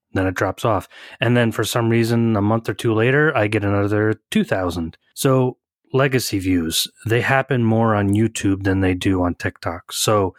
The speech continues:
what you put on YouTube Shorts, going to last a lot longer and benefit you a lot longer than TikTok. But really, it comes down to, in my opinion, targeting areas, uh, and getting more engagement.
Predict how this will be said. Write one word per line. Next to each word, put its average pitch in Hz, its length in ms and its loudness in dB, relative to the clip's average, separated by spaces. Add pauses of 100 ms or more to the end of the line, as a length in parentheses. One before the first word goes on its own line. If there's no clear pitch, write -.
(500)
what 120 220 -2
you 110 100 0
put 131 280 0
on 101 500 2 (400)
YouTube 110 460 0
Shorts, - 580 -2 (240)
going 110 260 2
to - 80 -4
last 110 400 2
a 131 40 0
lot 117 260 0
longer 104 380 0
and 87 120 -2
benefit 120 480 0
you 95 160 0
a 90 60 0
lot 92 280 -2
longer 90 460 0 (600)
than 92 720 0 (340)
TikTok. - 560 -6 (100)
But 127 80 0
really, 160 280 4
it - 20 2
comes 127 240 0
down 117 220 2
to, 113 180 0
in 104 80 2
my 104 140 4
opinion, 98 600 0
targeting 101 460 0
areas, 107 640 0 (100)
uh, 104 40 0
and 98 280 -2
getting 95 240 0
more 95 420 0 (160)
engagement. 92 540 -2